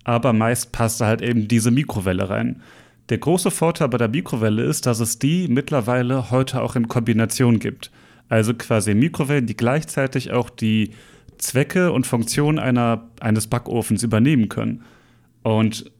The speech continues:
es ist unglaublich geil, wenn du die Möglichkeit hast, in der Mikrowelle eine, äh, eine Fertigpizza zu machen. Also einfach eine Tiefkühlpizza reinzuschieben in die Mikrowelle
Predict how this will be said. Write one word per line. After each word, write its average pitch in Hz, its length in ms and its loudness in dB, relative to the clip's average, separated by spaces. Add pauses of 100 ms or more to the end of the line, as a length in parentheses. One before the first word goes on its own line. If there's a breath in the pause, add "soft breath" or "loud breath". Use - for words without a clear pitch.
(200)
es 117 120 0
ist 113 180 0
unglaublich 190 540 0
geil, 113 340 0
wenn 117 100 2
du 113 80 2
die 107 120 0
Möglichkeit 139 540 0
hast, 123 160 -2
in 127 100 -2
der 117 80 4
Mikrowelle 120 500 2
eine, 113 800 4
äh, - 340 -8
eine 107 200 2
Fertigpizza - 720 -2
zu - 120 -2
machen. 98 240 0
Also 113 220 2
einfach 127 240 -2
eine 110 200 0 (320 loud breath)
Tiefkühlpizza 165 600 0
reinzuschieben 170 760 0
in 175 180 2
die 240 120 4
Mikrowelle 131 600 0